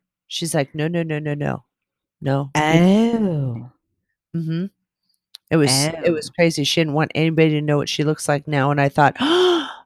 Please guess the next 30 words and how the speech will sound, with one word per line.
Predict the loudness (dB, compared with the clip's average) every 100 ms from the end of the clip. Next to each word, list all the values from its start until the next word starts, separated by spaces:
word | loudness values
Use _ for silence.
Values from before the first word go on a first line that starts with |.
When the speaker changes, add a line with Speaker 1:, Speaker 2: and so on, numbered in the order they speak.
| -4 0 4
Speaker 1:
my | 2
God, | 2 2 4
that's | 2 2
brilliant." | 4 4 4 2 0 _ -20 -8 0
But | 0
she | 0 -2
still | 0 0
got | 4 4 4
paid | 0 2
for | 0
the | -2
fucking | 0 0 2 0
interview, | 0 2 2 2 0 0
you | 2
know? | 6 6 4 2
I'm | 2
like, | 0 2
"You | 2
smart | 2 -4 -4 -4 -4 0
bitch." | 2 2 0 -14 -12 0
She | 6 6
was | 8
always | 6 6 2 0
smart. | -8 -8 -8 -8 _ -20 _ _ _ _ _ _ _ _ _ _ 0
Speaker 2:
Oh, | 2 4
she's | 2 0 0
a |
beautiful, | 2 2 2 -2
clever, | 0 0 2 0
smart | -2 -4 0 0 -2